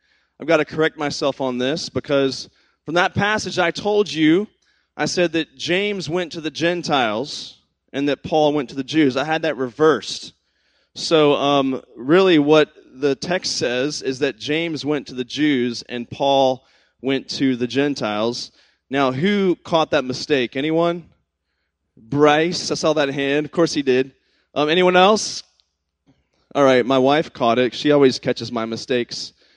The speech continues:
She's good at that. Um, yeah, so a few of you caught that. And so I say that, um, just to let you know that, that, uh, I'm human, I apologize, and I just reversed it. I don't know what I was thinking when I said that. Um, but it's also encouraging to know I can speak, like, falsehood up here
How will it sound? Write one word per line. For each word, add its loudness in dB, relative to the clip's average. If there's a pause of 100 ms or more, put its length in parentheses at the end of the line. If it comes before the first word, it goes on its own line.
She's -12
good 2
at -6
that. -2 (240)
Um, 0
yeah, 4
so 2
a 0
few -2
of 0
you 0
caught 2
that. 2 (280)
And -2
so 4
I 4
say 4
that, 2
um, 0
just -4
to 2
let 6
you -4
know 4
that, 2 (180)
that, 0 (100)
uh, 0
I'm -4
human, -2
I -4
apologize, 0 (360)
and -4
I 2
just -4
reversed 0
it. -2
I 0
don't -2
know -2
what 2
I 4
was -2
thinking -8
when -6
I -6
said -6
that. -2 (340)
Um, -2 (100)
but 2
it's 2
also 2
encouraging 2
to -6
know 6
I 8
can -2
speak, -2
like, 0
falsehood -2
up -2
here 2